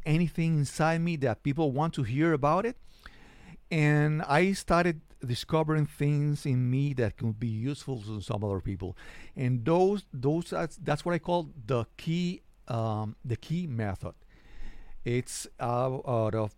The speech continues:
have three parts or three areas that you first, you have to discover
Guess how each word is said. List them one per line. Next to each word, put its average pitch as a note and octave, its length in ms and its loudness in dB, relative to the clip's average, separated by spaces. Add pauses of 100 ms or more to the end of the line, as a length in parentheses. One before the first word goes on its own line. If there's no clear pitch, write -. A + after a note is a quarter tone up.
have C3 180 0
three - 320 -2
parts C3 380 0
or G#2+ 120 -4
three A2+ 800 -6
areas A#2 520 -2 (580)
that A#2+ 200 2
you D#3 120 2
first, F#3 420 4
you D3+ 120 4
have F3+ 160 4
to D#3+ 120 0
discover F3+ 580 4